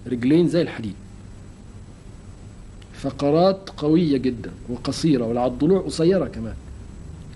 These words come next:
لأن لو كانت الضلوع طو-، بطول الضفدعة التانية ما كانتش قدرت تعمل عملية ال-، ال-، الزنق، زنقة نفسها جوه الصخر وعمالة تفحر وتنزل، يبقى لازم الصدر ضيق. وفعلًا هي عاوزة صدر كبير ليه؟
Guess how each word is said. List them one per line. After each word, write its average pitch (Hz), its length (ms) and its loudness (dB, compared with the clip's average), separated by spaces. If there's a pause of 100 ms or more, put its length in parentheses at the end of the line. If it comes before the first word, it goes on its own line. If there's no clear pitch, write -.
(400)
لأن 127 200 2
لو 131 160 2
كانت 127 180 2
الضلوع 143 340 4
طو-، 131 560 0
بطول 156 320 4
الضفدعة 131 520 4
التانية 165 400 2
ما 147 100 0
كانتش 160 280 -2
قدرت 156 460 2 (680)
تعمل 143 300 4
عملية 135 480 4
ال-، 117 200 -2
ال-، 120 380 -8
الزنق، 147 380 4 (140)
زنقة 139 400 0
نفسها 135 400 0
جوه 139 200 2
الصخر 143 400 -2
وعمالة 135 320 2
تفحر 131 400 -4
وتنزل، 160 420 4 (320)
يبقى 120 120 2
لازم 156 220 4
الصدر 143 440 2
ضيق. 143 300 4 (2750)
وفعلًا 160 420 4
هي 160 100 6
عاوزة 175 260 6
صدر 165 260 2
كبير 170 240 2
ليه؟ 180 320 4